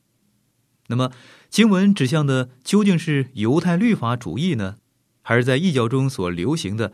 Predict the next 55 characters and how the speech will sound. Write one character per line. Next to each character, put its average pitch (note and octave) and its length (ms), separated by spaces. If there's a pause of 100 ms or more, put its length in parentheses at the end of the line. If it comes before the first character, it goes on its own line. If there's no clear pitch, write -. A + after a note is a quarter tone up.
(120)
一 A#2 100
种 A#2 160
苦 F2 360
行 C#3 280
主 E2 200
义 E2 100
呢？ D2 160 (280)
那 G2 60
么 F#2 100
学 G2 240
者 F2+ 160
呢， C#2+ 140 (220)
就 F#2+ 120
有 F2 120
不 G2 100
同 E2+ 180
的 E2+ 240 (140)
分 C3 260
析 C#3+ 240
和 A2 160
见 F2 200
解 C#2+ 180
了。 C#2+ 180 (840)
或 G2 120
许 F2+ 240 (280)
这 C3 100
些 A#2+ 300
添 C#3 240
加 C3+ 160
的 B2+ 80
外 C3 180
在 G#2+ 140
规 C3+ 180
条 E2+ 540
或 - 120
者 C3 80
是 C3 160
宗 F3 200
教 E3 120
礼 F2 160
仪， D2+ 400
在 C3 180
语 B2+ 80
言 A2+ 280
意 A3 60
义 G3 80
上 B2+ 160
是 A#2+ 120
好 C#2 320
的， B2 160 (340)
能 C3+ 140
够 D#3 80
帮 D3 160
助 D3 120
人 B2 260